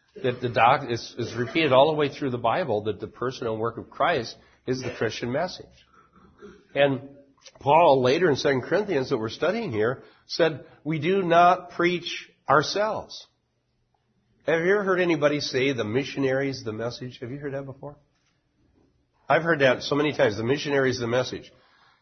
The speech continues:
That just flat out doesn't work.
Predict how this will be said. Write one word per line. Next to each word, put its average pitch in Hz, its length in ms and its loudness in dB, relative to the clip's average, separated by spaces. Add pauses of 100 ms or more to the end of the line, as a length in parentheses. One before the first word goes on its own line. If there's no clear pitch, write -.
That 208 260 4
just 202 320 -2
flat 180 280 2
out 165 280 6
doesn't 151 420 -2
work. 175 480 -4